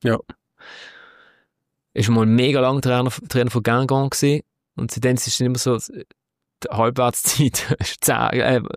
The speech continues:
Speaker 2: sechs Jahre bei Guingamp und nachher ist es immer ein bisschen kürzer geworden. Äh, toller offensiver Mittelfeldspieler gewesen in seiner Aktivkarriere und steht fürs schöne Spiel.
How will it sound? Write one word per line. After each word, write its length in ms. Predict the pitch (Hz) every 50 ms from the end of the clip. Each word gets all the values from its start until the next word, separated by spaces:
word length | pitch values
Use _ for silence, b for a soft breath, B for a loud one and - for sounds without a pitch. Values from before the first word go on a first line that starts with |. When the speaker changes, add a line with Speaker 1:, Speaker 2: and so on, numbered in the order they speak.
| -
Speaker 2:
sechs 420 | - - - 139 139 - - - -
Jahre 160 | 139 131 131
bei 80 | 131
Guingamp 560 | 123 131 127 131 143 139 147 143 139 135 - 117
und 100 | 117 117
nachher 240 | 113 117 117 117
ist 120 | 117 110 -
es 40 | -
immer 160 | 117 113 110
ein 40 | 107
bisschen 280 | 107 - - - 110
kürzer 240 | 101 117 - - 113
geworden. 300 | 104 104 107 110 107 - B B B B B B B B B B _ _
Äh, 260 | - 104 98 101 101 -
toller 320 | - 120 123 135 139 131
offensiver 400 | 123 - - 123 - 127 117 110
Mittelfeldspieler 640 | 120 117 120 - - 139 127 - - - 120 117 123
gewesen 240 | 120 - 113 - -
in 100 | - 107
seiner 280 | - 107 107 104 - -
Aktivkarriere 840 | 107 - - - 110 104 - - - 113 110 104 104 104 98 104 B B B B B B
und 180 | B 131 113 -
steht 520 | - - - _ 131 120 120 127 135 -
fürs 260 | - - - 110 - -
schöne 320 | - - 110 113 113 110
Spiel. 440 | - - - 107 101 104 104 95